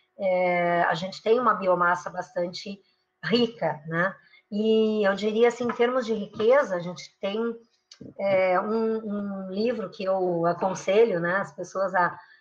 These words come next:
a conhecerem, que é o, eh, Catálogo Brasileiro de Esponjas, né? Então, nós, nós, entre oito pesquisadores,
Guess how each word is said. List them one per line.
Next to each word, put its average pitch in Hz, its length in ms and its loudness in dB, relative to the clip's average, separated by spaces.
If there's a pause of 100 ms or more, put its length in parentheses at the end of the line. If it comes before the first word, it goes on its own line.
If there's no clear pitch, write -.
(260)
a 254 100 0
conhecerem, 202 880 2 (320)
que 220 140 -2
é 214 320 6
o, 233 1000 2
eh, 196 460 -2
Catálogo 247 800 2
Brasileiro 214 640 -2
de 208 100 -14
Esponjas, 165 560 -8
né? 170 100 -6 (160)
Então, 190 320 -6 (380)
nós, 185 480 0
nós, 185 380 -4
entre 196 340 -6
oito 220 360 2
pesquisadores, 190 1000 -4